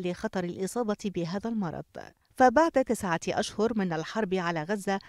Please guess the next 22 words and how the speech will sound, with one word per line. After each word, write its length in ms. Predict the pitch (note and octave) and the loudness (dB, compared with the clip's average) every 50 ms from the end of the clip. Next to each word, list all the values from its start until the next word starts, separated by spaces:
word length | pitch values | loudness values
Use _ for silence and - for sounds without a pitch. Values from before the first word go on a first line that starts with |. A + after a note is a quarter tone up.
| - - | -18 -16
دمرت 600 | - F3+ F#3+ A#3+ C#4+ C#4 B3+ B3+ A#3+ A3+ A3 - | -4 0 2 4 4 4 2 2 2 0 -2 -2
إسرائيل 680 | - F#3 - - - D#3 - - G#3+ G#3+ G#3+ G#3+ - - | -4 -6 -4 -4 -4 -4 -2 -2 -4 -2 -2 -2 -4 -4
فيها 360 | - - A#3 A3+ E3+ D3+ A#3+ - | -6 -6 -6 -4 -4 -4 -4 -4
سبعين 600 | - G3 F3 D#3+ E3 D3+ F#3+ G#3+ A3 G#3+ G#3 G#3 - F#3+ | -2 -4 -2 -2 -2 -2 0 0 0 0 0 -2 -6 -6
في 80 | - A#3 | -4 -2
المائة 440 | A#3+ A#3 A3 G3+ G3 - D#3+ E3+ D#3+ - - - - - | 0 2 2 0 0 -2 -4 -6 -6 -8 -12 -20 -14 -6
من 140 | - F#3+ G3 | -2 0 0
البنية 420 | F#3+ F3 E3 D#3+ F#3+ G3+ G3 F3+ E3+ - | 0 0 2 2 2 2 2 0 -2 -4
التحتية 560 | F3+ - - F3 - - - A3+ A3 G3+ F#3 | -4 -4 -4 -4 -4 -4 -4 -4 -2 -2 -2
للقطاع، 600 | E3+ E3+ D#3+ - - F3+ F3 - A3+ A3+ A3+ A3 G#3+ - - - - - | -2 -2 -4 -4 -4 -4 -2 0 0 -2 -2 -2 -6 -8 -14 -20 -14 -6
وتسببت 840 | - D#3+ F#3 F#3+ G3+ - B3+ - - C#4+ B3+ C4 C#4+ C4+ C4+ C4+ - - - - | -2 2 2 2 2 2 0 0 0 2 4 4 4 6 4 2 0 -4 -6 -2
في 120 | - G3 | -2 0
توقف 560 | F3+ - E3+ E3+ F#3+ G#3+ - - G#3 G3 - G#3+ G#3 G3 | 0 2 2 2 2 2 2 0 -2 -2 0 -2 -2 0
مضخات 600 | F#3+ F#3 F#3 E3+ E3 - - - - A3+ - - | 0 0 0 0 -2 -6 -6 -6 -6 -6 -4 -2
مياه 380 | G#3 F3+ F3 F3 F3 F#3 G3 G3 | -2 -2 0 0 0 0 0 -2
الصرف 320 | F3 - - G#3 - - | -4 -4 -4 -4 -4 -4
الصحي 560 | F3+ - - G#3+ - - - G#3+ F3 D3+ C3+ D3 - - - - | -6 -8 -8 -10 -10 -8 -6 -6 -4 -4 -6 -10 -12 -18 -8 -2
في 140 | - F#3+ F3 | 0 0 2
دير 220 | D#3+ F3+ F#3 F3+ | 2 0 0 0
البلح 560 | F3 D#3+ E3+ G3 G#3+ A3+ A3 - - - - | 0 0 0 0 0 0 -2 -6 -8 -6 -2
عن 100 | B3 C4 | 0 0
العمل 440 | C#4 B3 G#3+ F#3 E3 D#3 C#3 D3 D#3+ | 0 2 0 0 0 -2 -2 -6 -8